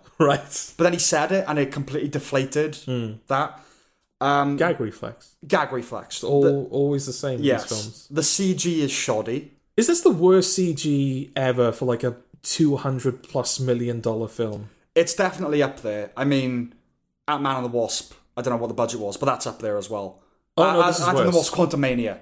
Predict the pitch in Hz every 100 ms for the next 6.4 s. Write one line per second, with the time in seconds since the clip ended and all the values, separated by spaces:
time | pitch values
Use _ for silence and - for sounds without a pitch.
0 | - 147 110 101 - 170 160 151 123 113
1 | 151 120 101 170 135 123 127 120 123 113
2 | 113 - 185 156 185 160 143 139 151 131
3 | 113 - - 147 165 147 - 151 139 -
4 | - - _ - 165 165 170 156 165 147
5 | - 135 - - - 156 - 151 139 131
6 | 127 127 123 120